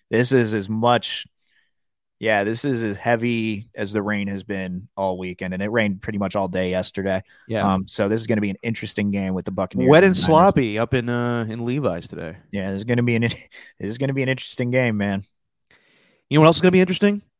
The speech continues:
Speaker 1: Huh.
Speaker 2: When the Warriors, uh, season ends.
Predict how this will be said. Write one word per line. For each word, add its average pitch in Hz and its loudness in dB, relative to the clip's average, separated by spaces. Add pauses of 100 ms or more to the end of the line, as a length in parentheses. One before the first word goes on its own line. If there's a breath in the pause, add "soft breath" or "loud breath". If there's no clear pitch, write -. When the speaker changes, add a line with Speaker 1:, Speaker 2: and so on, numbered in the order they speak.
(320)
Speaker 1:
Huh. 120 6 (680)
Speaker 2:
When 180 2
the 175 8
Warriors, 202 4
uh, 185 4
season 170 -4
ends. 95 -12